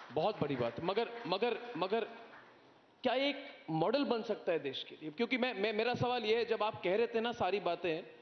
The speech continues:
तो मैं सोच रहा था कि जिस तरह से उग्रवाद की बात होती थी, alienation की बात होती थी और हर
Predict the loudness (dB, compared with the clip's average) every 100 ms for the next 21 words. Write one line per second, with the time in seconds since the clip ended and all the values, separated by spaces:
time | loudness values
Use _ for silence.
0 | -20 -20 -20 -20 -14 -2 0 0 2 2
1 | 2 0 -2 0 0 0 -4 -6 -4 0
2 | 0 0 2 2 4 2 2 0 0 0
3 | 0 0 0 -2 -2 0 2 2 2 0
4 | -2 -2 -2 0 -2 -2 -6 -6 -4 0
5 | 0 -2 -10 -20 -20 -20 -20 -6 -2 0